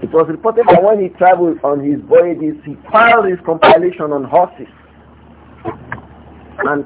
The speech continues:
camels. And he lived well before Umar bin Abdul Aziz and before Imam al-Zuhri.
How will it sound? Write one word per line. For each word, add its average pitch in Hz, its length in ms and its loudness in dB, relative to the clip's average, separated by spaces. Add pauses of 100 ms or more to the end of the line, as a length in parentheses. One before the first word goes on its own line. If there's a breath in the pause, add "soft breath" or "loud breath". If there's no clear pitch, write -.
camels. 165 460 0 (1700)
And 156 100 0
he 160 140 0
lived 220 300 -6
well 214 520 0
before 190 380 -2
Umar 170 180 2
bin 143 160 -8
Abdul 113 260 -2
Aziz 107 380 -4 (120)
and 127 100 -8
before 156 300 -2
Imam 147 280 -2
al-Zuhri. 110 460 -8